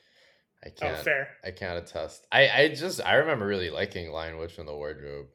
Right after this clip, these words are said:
Speaker 1: and Prince Caspian, but I was a kid, so, like,
Speaker 2: I
Speaker 1: I haven't
Speaker 2: loved
Speaker 1: watched
Speaker 2: Prince
Speaker 1: them in
Speaker 2: Caspian.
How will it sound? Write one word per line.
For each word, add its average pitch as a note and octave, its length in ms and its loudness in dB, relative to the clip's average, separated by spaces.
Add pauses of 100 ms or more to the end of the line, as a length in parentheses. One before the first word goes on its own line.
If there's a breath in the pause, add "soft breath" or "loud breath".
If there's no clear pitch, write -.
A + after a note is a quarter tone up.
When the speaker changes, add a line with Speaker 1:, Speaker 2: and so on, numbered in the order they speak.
(160)
Speaker 1:
and C#3 220 4
Prince F#2 220 -2
Caspian, C#2 580 -6
but D2+ 100 -6
I F2+ 100 0
was G#2 140 2
a E2+ 60 -4
kid, E2+ 420 -8
so, D#2 260 -10
like, C#2+ 280 -10 (1300)
Speaker 2:
I G#3 60 10
Speaker 1:
I - 20 -
haven't G#3+ 140 4
Speaker 2:
loved E3+ 300 4
Speaker 1:
watched D3 120 -4
Speaker 2:
Prince C#3+ 180 -2
Speaker 1:
them D#3 100 0
in D3 60 4
Speaker 2:
Caspian. D#2 220 -4